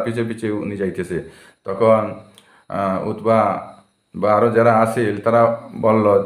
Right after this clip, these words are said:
'দেখি কি করে আবু জেহেলে, আবু জেহেলে কি এখন দে।' তখন একজন মানুষ পিছে পাঠিয়ে দিল। রসুল সাল্লাল্লাহু আলাইহি সাল্লামকে ডাক দিলেন, দরজার মধ্যে গিয়ে আবু জেহেলকে ডাক দিলেন, 'চাচা যান, দরজা খুলুন।' সে বলল, 'কে?' বলে, 'আমি মোহাম্মদ সাল্লাল্লাহু আলাইহি সাল্লাম।'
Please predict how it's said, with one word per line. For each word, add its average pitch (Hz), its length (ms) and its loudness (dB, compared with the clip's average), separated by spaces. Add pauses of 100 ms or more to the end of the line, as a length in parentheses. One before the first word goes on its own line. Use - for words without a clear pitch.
'দেখি 120 460 -6
কি 127 120 -4
করে 104 180 2
আবু 87 220 0
জেহেলে, 78 280 -6 (880)
আবু 98 180 -4
জেহেলে 104 200 -2
কি 98 140 -4
এখন 98 260 0
দে।' 95 220 2 (280)
তখন 101 160 -4
একজন 104 220 -4
মানুষ 104 360 -2
পিছে 104 280 -4 (260)
পাঠিয়ে 92 280 -2
দিল। 80 200 -6 (640)
রসুল 123 320 0
সাল্লাল্লাহু 139 140 -2
আলাইহি 135 120 4
সাল্লামকে 135 360 2
ডাক 127 280 2
দিলেন, 131 320 4
দরজার 127 340 2
মধ্যে 131 280 0
গিয়ে 131 100 2
আবু 127 180 2
জেহেলকে 131 300 0
ডাক 127 300 2
দিলেন, 127 260 0
'চাচা 123 220 0
যান, 131 440 2
দরজা 127 260 4
খুলুন।' 127 420 0
সে 131 140 2
বলল, 131 400 2
'কে?' 131 360 6
বলে, 123 140 0
'আমি 123 120 -2
মোহাম্মদ 120 440 2
সাল্লাল্লাহু - 880 -8
আলাইহি 110 160 2
সাল্লাম।' 107 340 -2